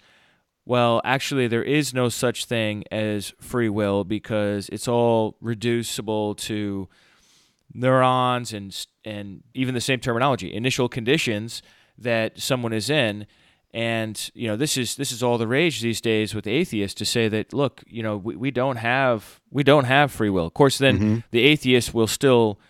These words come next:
Speaker 1: affirm the criminal justice system, <laughs> which is not
Speaker 2: Usually.
Speaker 1: which is not,
Speaker 2: Yeah.
Speaker 1: uh, not fair because, you know, if somebody is not, not in control of their own decisions, then how are they morally culpable?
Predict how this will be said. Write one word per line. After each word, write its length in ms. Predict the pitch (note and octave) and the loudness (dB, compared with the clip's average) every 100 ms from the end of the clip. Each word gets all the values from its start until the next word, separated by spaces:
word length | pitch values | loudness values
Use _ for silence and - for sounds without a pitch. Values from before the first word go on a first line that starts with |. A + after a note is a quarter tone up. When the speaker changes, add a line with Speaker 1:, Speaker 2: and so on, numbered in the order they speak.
| _ _ | _ _
Speaker 1:
affirm 800 | B2 A#2 - C#3+ C#3+ C3+ B2 A#2+ _ _ _ | -2 -2 4 6 6 4 0 -8 _ _ _
the 140 | A2 | -6
criminal 400 | - C#3+ C3+ A#2 | -2 -2 0 -2
justice 460 | G2 A#2+ D3 - A2 | 0 2 2 -2 -4
system, 500 | G#2 F#2+ - G#2+ A#2+ - - - | -4 -4 -4 -6 -6 -12 -12 -4
<laughs> 380 | D3+ - D3 - | -4 -4 -8 -8
which 160 | - | -8
is 140 | A#2+ F#2 | -8 -4
not 280 | A2+ A2+ - - - - - | 0 0 -2 -18 -20 -20 -4
Speaker 2:
Usually. 440 | F2 E2+ F2 F2 | 0 0 2 2
Speaker 1:
which 80 | A#2+ | 2
is 160 | G#2+ A2 | -2 -4
not, 220 | A2+ A2 | -2 0
Speaker 2:
Yeah. 140 | F2 | 2
Speaker 1:
uh, 220 | G#2 G#2 F#2+ _ - | 0 -2 -8 _ -2
not 200 | C3 A2+ | -2 0
fair 420 | - D#3 B2+ G#2+ | 4 6 6 4
because, 420 | G2+ A#2+ B2+ A#2+ - - - | -2 -2 0 0 -8 -20 -10
you 60 | B2+ | 0
know, 100 | B2 | 2
if 80 | A2+ | 2
somebody 500 | - D#3+ D3 C3+ B2+ | 2 4 4 4 4
is 380 | B2 A#2 G#2+ - _ _ _ - | 4 2 -2 -12 _ _ _ -20
not, 520 | - A#2 A#2 B2 - _ | -16 -8 -2 -2 -2 _
not 240 | A#2+ D#3 D3 | 0 2 2
in 40 | |
control 580 | C#3+ C#3+ - E3 D3 C3+ | -2 -4 4 8 8 6
of 120 | A#2+ | 2
their 180 | A2+ B2 | 0 0
own 200 | A#2 B2 | 0 -2
decisions, 840 | G#2+ G#2+ F#3 A3 C3 A2 A#2+ - - | -4 -2 0 2 0 -2 -6 -12 -8
then 140 | B2+ A#2+ | -8 -4
how 180 | B2+ B2+ | -2 0
are 100 | A#2+ | -2
they 120 | A#2 | -4
morally 380 | A2 A2+ A2 G2+ | -6 -6 -6 -6
culpable? 580 | - C#3 D3 F#2 F2 | -4 -4 -4 -6 -6